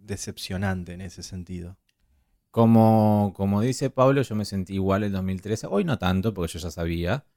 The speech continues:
Speaker 2: Pero lo decepcionante, que, y creo que estarás de acuerdo en que diga esto, es que los actores en sí no están teniendo sexo,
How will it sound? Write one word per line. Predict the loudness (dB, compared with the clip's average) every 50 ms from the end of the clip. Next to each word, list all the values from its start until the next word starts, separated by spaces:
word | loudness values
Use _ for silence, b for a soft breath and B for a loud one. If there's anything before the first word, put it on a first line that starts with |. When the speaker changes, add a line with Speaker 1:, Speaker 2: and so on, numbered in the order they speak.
| _ _ _ _ _ _ _ _ _
Speaker 2:
Pero | 2 4 4 6 6 6
lo | 6 6 4
decepcionante, | 4 2 0 -2 -2 -2 0 2 2 2 0 2 2 0 0 0 _
que, | _ -14 -12 -12
y | -12 -14 -14 -12
creo | -8 -6 -4 -4
que | -4
estarás | -4 -4 -4 -2 -2
de | -4
acuerdo | -4 -4 -2 -2 -2
en | -2 -4
que | -4 -6 -4
diga | -4 -2 0 0 0
esto, | -2 -2 -4 _ 0 0 0 0 -2
es | -4 -4 -4
que | -4 _ 0 2 2 4 2
los | 2 0 0 0 0 -2 -2 -2 -4
actores | -6 -6 -2 0 2 4 4 2 2
en | -2 -6 -4
sí | -4 -4 -2
no | -2 -4
están | -4 _ -4 -6 -4
teniendo | -4 -6 -6 -6 -8 -8
sexo, | -8 -8 -8 -8 -6 -4 -4 -4 -4 -4